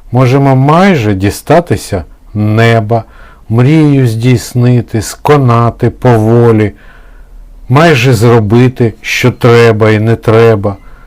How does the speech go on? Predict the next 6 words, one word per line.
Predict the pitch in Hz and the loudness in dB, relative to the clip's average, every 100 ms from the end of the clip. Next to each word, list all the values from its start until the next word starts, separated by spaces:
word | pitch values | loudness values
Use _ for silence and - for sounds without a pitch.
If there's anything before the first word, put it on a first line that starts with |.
| - - 120 | -20 -10 -2
Майже | 131 135 120 131 - | 0 0 0 -2 -2
усе | 131 - - 135 120 95 | -4 -4 -2 2 2 0
з | |
нами | 101 98 101 | -4 -4 -4
може | 101 98 92 95 | -4 -4 -4 -4
відбутися, | 101 98 98 113 - 98 - 95 | -4 -4 -2 -2 -2 -8 -6 -8